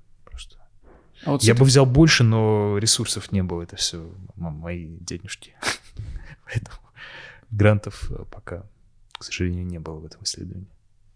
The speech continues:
Speaker 2: Всё-таки интересно, вот, э, какие вопросы ты задавал людям, которые соглашались с тобой поговорить, потому что,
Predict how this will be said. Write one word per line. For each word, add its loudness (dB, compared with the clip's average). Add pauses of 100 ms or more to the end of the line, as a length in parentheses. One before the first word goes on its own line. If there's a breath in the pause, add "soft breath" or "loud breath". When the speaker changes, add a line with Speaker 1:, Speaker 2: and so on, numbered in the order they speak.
(160)
Speaker 2:
Всё-таки -4
интересно, -2
вот, -4
э, -2
какие -6
вопросы -2
ты -4
задавал -4
людям, -8
которые -8
соглашались -6
с -8
тобой -6
поговорить, -6
потому -6
что, -6